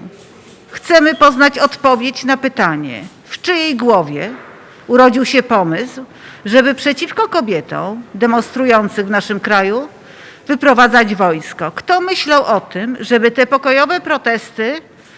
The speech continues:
rozpędzać siłą? Kto ponosi odpowiedzialność za to, że w ogóle rozpoczęto dyskusję na ten temat? Chcemy i żądamy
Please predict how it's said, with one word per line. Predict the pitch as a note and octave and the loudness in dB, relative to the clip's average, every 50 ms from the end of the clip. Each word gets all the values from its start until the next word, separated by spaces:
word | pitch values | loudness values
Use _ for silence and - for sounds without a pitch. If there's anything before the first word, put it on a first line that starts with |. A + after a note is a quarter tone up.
| - _ - | -20 _ -4
rozpędzać | B3+ C4 - - - C#4 C4 B3+ A3+ A#3+ B3+ A#3+ B3 - - | -4 -4 -2 0 2 2 2 2 2 2 0 0 0 -6 -12
siłą? | - - G#3+ F3+ D3+ C#3+ C#3 C3 B2+ A#2+ - - - - - - - - - | -10 -8 -8 -8 -8 -10 -10 -12 -14 -16 -20 -20 -20 -20 -20 -20 -20 -18 -16
Kto | - - - D#4+ F4+ F#4+ | -16 -6 0 0 0 0
ponosi | - G4+ G4+ F#4+ D#4+ D#4+ F#4 - - F4 E4+ D#4 C#4 A#3 - - - - - | 0 -2 -2 0 0 -2 -2 -2 -6 -6 -6 -6 -6 -8 -12 -18 -20 -10 -10
odpowiedzialność | - - - - D4+ C4+ D4 A3+ E4 F4+ F#4+ F#4 E4+ D4+ C#4+ A#3+ | -10 -8 -2 -4 -2 -2 -2 0 0 0 0 2 0 -2 0 0
za | D#4+ F#4 | 0 0
to, | F#4+ F#4+ | 0 -2
że | D4+ D#4 C4+ | -4 -4 -6
w | D#4+ | -6
ogóle | C#4 D4+ F4 F4 | -4 -4 -4 -4
rozpoczęto | E4+ - - E4+ - F4+ F4+ E4+ F#4+ G4 | -6 -6 -8 -8 -6 -4 -4 -2 -2 -4
dyskusję | C4+ E4+ - - - - F#4+ F#4+ F#4 - - B3 G#3 F3+ | -4 -6 -10 -10 -10 -6 -4 -4 -4 -4 -4 -4 -4 0
na | F3+ F3 | -2 -2
ten | E3+ - F3 D#3+ C#3+ | -2 -4 -8 -8 -8
temat? | - D#3+ C3 G#2 F2 A#1 - - _ - - _ _ _ _ _ _ _ _ _ _ _ | -8 -10 -10 -10 -12 -16 -16 -18 _ -20 -20 _ _ _ _ _ _ _ _ _ _ _
Chcemy | - - _ - - C#4 A#3 G3+ G3 F#3+ F#3+ A3 C4 | -20 -20 _ 0 2 2 2 2 0 -4 -8 -8 -10
i | - C4+ C4 | -6 -6 -4
żądamy | A#3 B3+ D#4 C#4+ C4+ A3+ D4 C#4 B3 G3+ F3 D#3+ D3+ D3+ E3+ G#3+ B3 | -2 0 0 -2 -2 0 2 2 2 2 0 -2 -6 -8 -8 -10 -12